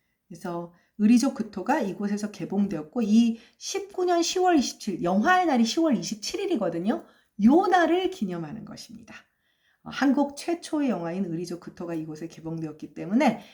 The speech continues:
이 시월 이십칠 일을 기려서, 기려서 영화의 날을 지금도 삼고 있고, 이제 기-, 기념을 하고 있는 거죠. 천구백구십 년대 이제 멀티플렉스의 보편화로 쇠퇴를 맞고, 이제 사실은 이제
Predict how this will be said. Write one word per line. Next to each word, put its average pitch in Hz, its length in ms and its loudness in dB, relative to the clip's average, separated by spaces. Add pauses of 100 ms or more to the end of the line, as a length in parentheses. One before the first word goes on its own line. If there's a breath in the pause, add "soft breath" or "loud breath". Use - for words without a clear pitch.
(120)
이 180 160 -10
시월 277 440 2
이십칠 175 560 -10
일을 190 160 -8
기려서, 214 840 2 (220 loud breath)
기려서 160 580 -10
영화의 165 400 -8
날을 175 440 0
지금도 214 840 0 (100)
삼고 247 420 -6
있고, 233 420 -8
이제 156 340 -10 (100)
기-, 180 380 -8
기념을 165 380 -8
하고 285 300 -6
있는 156 240 -6
거죠. - 340 -14 (800 loud breath)
천구백구십 349 580 4
년대 302 300 4
이제 226 160 2
멀티플렉스의 247 840 -2
보편화로 208 520 -2
쇠퇴를 247 400 -4
맞고, 190 640 -10 (300 soft breath)
이제 220 180 2
사실은 285 420 2
이제 220 380 0